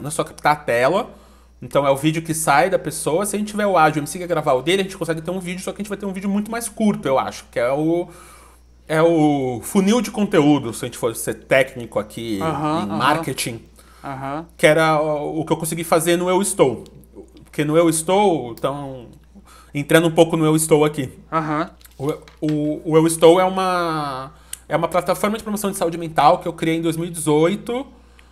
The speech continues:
Speaker 1: É, eu fun-, eu fundei, assim, era pra ser só um projeto que virou quase minha vida <laughs> durante um tempo, sobre, que a gente começou com prevenção e pós-venção de suicídio.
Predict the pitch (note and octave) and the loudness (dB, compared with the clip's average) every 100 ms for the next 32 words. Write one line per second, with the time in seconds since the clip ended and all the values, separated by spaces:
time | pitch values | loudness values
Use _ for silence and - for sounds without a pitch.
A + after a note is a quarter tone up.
0 | _ _ _ _ _ - C#3+ C3+ B2+ B2 | _ _ _ _ _ -2 2 4 2 2
1 | B2 A#2+ A#2 A#2 A2+ - - D3+ B2+ - | 2 2 0 0 -2 -8 -18 -12 -8 -6
2 | D#3 C#3+ D#3 - F3+ E3 D3 E3 - C3 | -4 -4 -6 -6 -6 0 2 2 0 -2
3 | A#2+ - D3 - G#3 A3 - E3 G3+ - | -2 -2 -2 -2 0 0 4 4 4 -2
4 | C3+ C#3 C#3 C#3+ D3 D#3+ D#3 B2 C#3+ D3 | -8 -8 -4 -2 -2 -2 -2 -4 -4 -4
5 | - D#3 D#3 C3+ C3 D#3+ B2+ B2 C3+ D#3 | -4 -10 -12 -8 -6 -6 -6 -8 -8 -10
6 | G3 - - - - - _ D#3+ - - | -14 -16 -20 -20 -20 -20 _ -18 -12 -4
7 | - G3 G3 F#3+ A#3 A#3 A3+ G#3+ G#3 F3 | 2 2 2 -4 -6 -4 -6 -6 -6 -10
8 | - F3 D#3+ G3 G3 G3 G#3+ A3 A3+ G#3+ | -8 -6 -4 -4 -2 -2 -2 -2 -2 -2
9 | G3+ G3 G3 F#3+ G3 F3+ E3+ E3+ E3 D#3+ | 0 0 0 -2 -2 -4 -2 -4 -4 -6
10 | - D3 | -6 -8